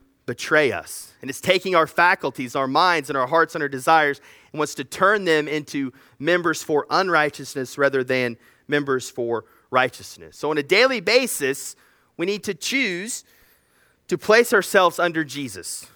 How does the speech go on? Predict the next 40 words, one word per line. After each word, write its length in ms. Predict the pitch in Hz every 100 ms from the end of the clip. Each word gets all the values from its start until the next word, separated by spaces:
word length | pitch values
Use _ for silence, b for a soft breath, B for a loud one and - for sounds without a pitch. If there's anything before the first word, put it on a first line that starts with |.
| _
our 160 | - 139
master, 520 | 135 160 160 - 156
our 160 | 139 131
Lord, 340 | 127 135 131
and 80 | 127
our 120 | 117
King. 320 | - - 127
Like 220 | 107 147 -
that 260 | 180 -
trust 480 | - - 185 196 -
fund 280 | - 131 113
example 460 | 110 113 131 123 135
I 40 |
mentioned 260 | 131 127 147
earlier, 240 | 160 120
we, 200 | 127 151 b b -
we 100 | 165
can 200 | 175 151
access 640 | 156 214 233 - 113 -
this. 460 | - 90 107 - - _ _ _ _
We 100 | 135
can 120 | 156
also 240 | 160 180 175
choose 320 | - 180 160
not 240 | 202 240
to 120 | 185
access 540 | 127 120 - - 87 -
this. 180 | 92 -
So 120 | 135
every 220 | 160 202
day 180 | 208 202
we 80 | 196
must 240 | 196 -
choose 580 | - 262 220 190 180 - b b b _
to 120 | 208
remember 580 | 196 208 208 277 240 214
who 160 | 160 208
we 180 | 202
are 200 | 190 233
now. 240 | 196 98